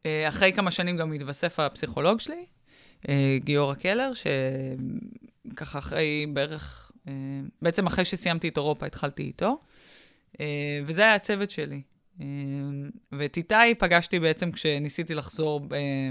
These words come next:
שיורם הדליק אותי, נחזור לסיפור, יורם הדליק אותי, באתי אליו ל-, לאימון ב-, אה, אמצע פברואר של השנה שאני משחקת בארצית, אחותי, אה, הסופר תחרותית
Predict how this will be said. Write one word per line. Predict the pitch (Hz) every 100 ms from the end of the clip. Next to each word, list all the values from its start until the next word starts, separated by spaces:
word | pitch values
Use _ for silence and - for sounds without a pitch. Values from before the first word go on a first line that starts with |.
| 131 131 _ _ _ _ -
שיורם | 175 185 196 175
הדליק | 151 202 202
אותי, | 185 160 185
נחזור | 147 139 165
לסיפור, | 147 - 226 190
יורם | 180 202
הדליק | 180 170 180 196
אותי, | 190 - 165
באתי | 170 165 165 165
אליו | 160 143
ל-, | 143 139 _ _ - _ _ _ _ _ -
לאימון | 143 143 151 180 214 226 226 220 _ _ - 135
ב-, | 135 135 135 131 131 135 _ _ _ _ _ _ _ - - - _ _ _ _
אה, | - 135 127 - 202
אמצע | 226 208
פברואר | - 202 208 226 233 247 254 254 233
של | - 165 156 151
השנה | 147 143 147 170 165 185
שאני | 170
משחקת | 143 160 180 180
בארצית, | 151 131 135 208 233 -
אחותי, | - 151 202 196 165
אה, | 147 147 143 139
הסופר | 135 208 202
תחרותית | 180 - 147 143 156 143 -